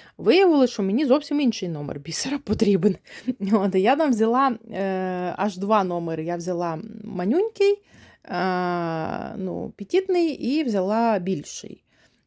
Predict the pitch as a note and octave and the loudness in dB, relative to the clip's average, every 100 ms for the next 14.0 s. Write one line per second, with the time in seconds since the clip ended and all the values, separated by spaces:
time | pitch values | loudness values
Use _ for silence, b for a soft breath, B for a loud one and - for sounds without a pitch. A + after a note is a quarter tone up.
0 | _ - E3 - - - - - - - | _ -10 -8 -8 -12 -14 -12 -8 -8 -4
1 | G3+ G3+ F3 E3 D#3 - E3+ F3 _ _ | 0 2 2 -6 -10 -8 -6 -8 _ _
2 | - - F#3+ E3+ E3+ F#3 F#3+ - A4+ D4+ | -20 -6 -6 -4 -6 -6 -2 0 0 0
3 | - F3+ F3 D#3+ D#3 D#3+ D#3+ E3 D#3+ E3 | -2 -2 -2 -4 -4 -4 -4 -8 -6 -8
4 | D#3+ - E3 D#3 - - A3+ G#3+ F3+ A3+ | -8 -8 -8 -6 -6 -2 -4 -2 0 4
5 | A3+ G3 - F3 F3 G3+ F#3+ F3+ F3 D3 | 4 2 0 -4 -2 0 0 -2 -4 -6
6 | D3 - - - - - - - - E3 | -8 -10 -12 -10 -10 -12 -20 -14 -8 -8
7 | - D#3+ F3 A3 G#3+ F3 F#3 F#3 - E3 | -8 -6 0 0 0 0 -2 -2 -4 -4
8 | E3 F3 D3 - - - - - - - | 0 0 0 -14 -16 -14 -14 -14 -16 -12
9 | G2 - - G3+ F#3+ D#3 E3 D#3+ - F#3 | -12 -12 -10 -6 -6 -6 -8 -10 -12 -14
10 | G3 G3+ - - D#3+ D#3+ D#3 - - - | -12 -8 -6 -6 -4 -4 -4 -6 -8 -8
11 | - - B B B B B B B F#3+ | -12 -18 B B B B B B B -4
12 | F#3+ E3+ D#3 F#3+ C#4 F4+ A4+ - F#3 G3 | -2 -2 -2 2 4 2 0 -6 -6 -4
13 | F#3 C3 - _ _ A3 - - _ | -2 -6 -8 _ _ -20 -18 -18 _